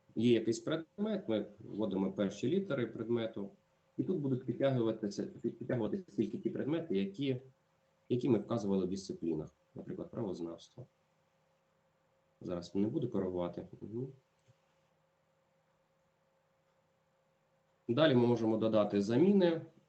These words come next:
розклад зан-, е, е, канікули, переглянути список вчителів, батьків та отримати доступ до звітів навчального закладу. Це за поточний рік і, відповідно, всі необхідні звіти.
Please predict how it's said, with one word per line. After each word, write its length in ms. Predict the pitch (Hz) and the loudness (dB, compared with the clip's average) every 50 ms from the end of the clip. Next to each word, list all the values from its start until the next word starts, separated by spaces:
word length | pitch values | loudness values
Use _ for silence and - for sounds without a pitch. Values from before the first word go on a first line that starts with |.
| _ - | _ -2
розклад 560 | 104 104 113 123 123 123 - - 107 101 98 | 0 2 2 2 0 0 -2 -2 -2 -2 0
зан-, 280 | 101 113 113 117 - - | 0 0 0 0 2 2
е, 40 | |
е, 800 | 104 101 98 92 - 101 98 95 92 92 87 82 - - 90 85 | 2 2 2 2 2 2 2 2 0 -2 -2 -4 -4 -4 -4 -4
канікули, 760 | - - 110 123 165 196 190 - 156 151 143 147 143 139 135 - - _ _ _ _ _ _ _ _ - | -2 2 4 4 4 4 4 2 0 0 2 0 -2 -4 -6 -10 -16 _ _ _ _ _ _ _ _ -2
переглянути 540 | 110 113 113 120 123 113 104 98 - - 98 | 0 2 2 4 4 4 2 2 0 -2 -4
список 380 | - - - 110 - - - | -4 -2 -2 -2 -2 -2 -4
вчителів, 560 | - - - 95 - 110 120 147 175 180 180 - - - - | -4 -4 -4 -2 0 0 2 2 2 2 0 -2 -8 -10 -4
батьків 420 | - 101 104 104 - 170 160 - | -2 -2 -2 0 -2 -2 -2 0
та 120 | - 139 104 | 0 0 0
отримати 540 | 107 101 - 123 120 107 101 - 92 92 | 0 0 2 2 2 2 0 0 -2 -4
доступ 460 | 90 - 87 117 123 123 - - 90 87 | -4 -4 -2 -2 -2 -2 -2 -4 -6 -2
до 140 | 87 98 | 0 0
звітів 640 | 92 95 101 110 104 - 117 117 110 - 101 92 - - _ _ _ _ _ _ _ _ _ _ _ _ _ _ _ _ _ _ _ _ _ _ _ _ _ _ _ _ _ _ _ _ | 0 0 0 -2 -4 -4 -6 -4 -2 -2 -4 -4 -6 -10 _ _ _ _ _ _ _ _ _ _ _ _ _ _ _ _ _ _ _ _ _ _ _ _ _ _ _ _ _ _ _ _
навчального 500 | - 92 90 - - 113 104 95 95 90 | -6 -6 -4 -2 -2 0 0 0 0 -2
закладу. 380 | 82 - 87 87 - - - - - - | -4 -6 -8 -8 -8 -12 -18 -20 -20 -8
Це 160 | - 104 95 | -4 -2 -2
за 140 | 92 95 95 | -2 -2 -4
поточний 500 | - 98 - - 135 190 - 131 117 107 | -6 -4 -2 0 0 0 0 0 2 2
рік 260 | 104 92 - - - | 2 0 -2 -2 0
і, 60 | 180 | 0
відповідно, 480 | 131 117 - - 107 117 131 110 98 90 | 0 0 0 -2 -2 0 0 0 0 0
всі 160 | - - 117 | 0 0 0
необхідні 500 | 101 90 - - - - - - 87 85 | 0 0 -2 -4 -6 -6 -4 -2 -2 -2
звіти. 360 | 82 82 82 82 82 - 65 | -2 -4 -6 -6 -6 -8 -12